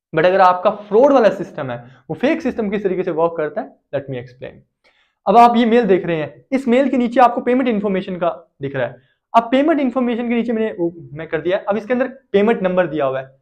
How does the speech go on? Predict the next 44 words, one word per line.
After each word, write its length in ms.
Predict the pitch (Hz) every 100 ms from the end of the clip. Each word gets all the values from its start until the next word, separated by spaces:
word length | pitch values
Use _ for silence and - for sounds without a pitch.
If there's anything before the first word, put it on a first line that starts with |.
| _ -
कार्ड 280 | 190 214 202
होल्डर 360 | 180 190 196
नेम 260 | 175 170 151
दिया 160 | 147
हुआ 140 | 139 131
है, 40 | 131 - _
कार्ड 300 | - 165 175
टाइप 360 | 175 175 208 202
वीजा 280 | 139 151 156
कार्ड 240 | 147 139 127
दिया 200 | 135 123
हुआ 100 | 123
है। 60 | - _ _
कार्ड 260 | 202 240 254
होल्डर 300 | 220 233 247
कौन 220 | 247 240
है? 180 | 247 247 _ _ -
आप, 220 | 147 135
जिसका 220 | 151 -
एग्जाम 280 | 170 143 160
बुक 160 | 139 135
हो 80 | 127
रहा 120 | 127
है। 160 | 123 _ _ _ _ _ -
अब 120 | 269
आपको 280 | 254 240 254
एक 220 | 226 190
बात 160 | 196 180
देखनी 300 | 156 160 185
है 60 |
कि 160 | 208 208
क्या 160 | 254
आपने 400 | 262 220 208 208
किसी 200 | 214 208
एजेंट 240 | 196 190 190
से 120 | 190
एग्जाम 320 | 151 165 175
बुक 120 | 165
करवाया, 200 | 156 143
जिस 160 | 147 156
एजेंट 260 | 135 127 123
से, 260 | - - _ _ _
उसको 260 | 202 - 262
आपने 520 | 220 214 214 247 240